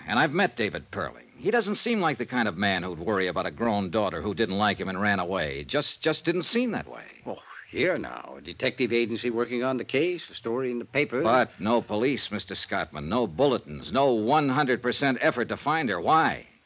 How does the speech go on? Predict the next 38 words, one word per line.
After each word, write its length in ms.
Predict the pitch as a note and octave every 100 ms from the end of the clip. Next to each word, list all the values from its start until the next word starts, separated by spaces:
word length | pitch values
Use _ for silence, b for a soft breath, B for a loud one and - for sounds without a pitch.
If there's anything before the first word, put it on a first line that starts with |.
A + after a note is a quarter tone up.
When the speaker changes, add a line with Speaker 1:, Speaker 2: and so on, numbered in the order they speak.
| _ _ _ -
Speaker 2:
I 80 | D#2+
suppose 340 | - G2+ F#2
you 120 | G2+
have 160 | G#2 G2
a 40 |
good 200 | F#2 F#2+
point. 340 | - D3 B2 - -
Speaker 1:
I'm 80 | B2
sure 300 | A2+ G#3 A3
I 60 | D3
have 120 | A#2
a 80 | F#2+
good 160 | F2+
point, 220 | G#2+ G2+
Mister 180 | F#2 -
Scottman. 600 | - B2 C3+ E3+ B2 E2+ D2
Money's 320 | F#3 F3+ D3+
always 320 | F3 B2+ F#2
a 60 | E2+
good 240 | E2+ E2
point. 260 | E2 C2+ - - _
But 140 | C#2+ D2+
what 160 | A#2
money, 300 | G#2+ C#3 D#3+
how, 260 | F2+ A2+ C#3+
why, 200 | F#2+ D3
I 80 | B2
don't 200 | A#2+ C3+
know. 220 | F3+ C3
I 140 | D2+ D#2
can't 260 | A#2+ B2+
answer 240 | D3 C3 G2
those 220 | C3+ -
questions. 400 | D#2+ E2+ C#3 G#2
I 60 |
wish 180 | A2+ A#2
I 60 | A2
could. 400 | - F3 -